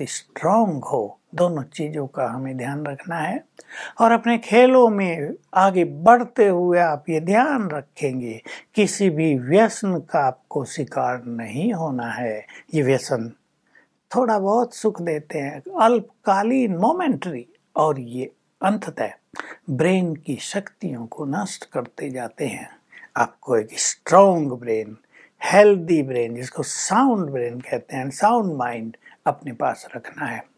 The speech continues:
तो सभी अपने मन की शक्तियों को पहचानेंगे। हम बहुत शक्तिशाली हैं।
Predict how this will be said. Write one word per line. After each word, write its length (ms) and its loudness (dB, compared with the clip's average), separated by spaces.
तो 80 6
सभी 520 2
अपने 480 6
मन 680 6
की 140 4
शक्तियों 800 -2
को 180 -6
पहचानेंगे। 880 -8
हम 300 4
बहुत 520 2
शक्तिशाली 1080 -8
हैं। 720 -10